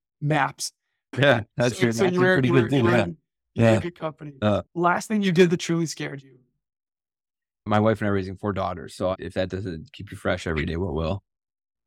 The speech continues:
Speaker 1: Absolutely. And last question for now, Joe. If you have to give a ted Talk,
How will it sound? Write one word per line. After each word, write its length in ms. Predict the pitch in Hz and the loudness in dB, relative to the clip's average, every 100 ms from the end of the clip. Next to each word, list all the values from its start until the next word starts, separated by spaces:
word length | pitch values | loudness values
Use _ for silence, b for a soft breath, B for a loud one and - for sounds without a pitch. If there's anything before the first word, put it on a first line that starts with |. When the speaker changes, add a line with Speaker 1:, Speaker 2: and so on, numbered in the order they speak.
| - | -6
Speaker 1:
Absolutely. 600 | 131 - 139 127 139 131 _ _ _ _ | -4 -2 -4 -2 -4 -8 _ _ _ _
And 280 | 165 151 151 _ 147 | -2 -2 -2 _ -2
last 300 | 151 165 - | 2 2 0
question 460 | - 160 - 156 | -4 -4 -2 -4
for 140 | 139 139 | -2 -4
now, 180 | 139 139 | -4 -6
Joe. 120 | - | -10
If 120 | 143 | -8
you 160 | 160 190 | -4 0
have 140 | 202 185 | 0 0
to 60 | |
give 200 | 180 175 | 0 2
a 40 | 160 | 0
ted 240 | - 165 | -2 -4
Talk, 360 | - 165 180 | -2 -4 -4